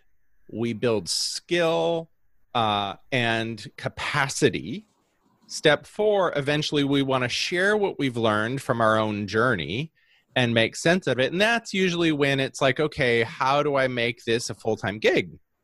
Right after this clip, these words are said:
instead of just the thing I like to do?" Right? Um,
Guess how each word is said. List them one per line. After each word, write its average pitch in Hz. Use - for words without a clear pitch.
instead 120
of 113
just 120
the 117
thing 123
I 117
like 104
to 101
do?" 120
Right? 101
Um, 104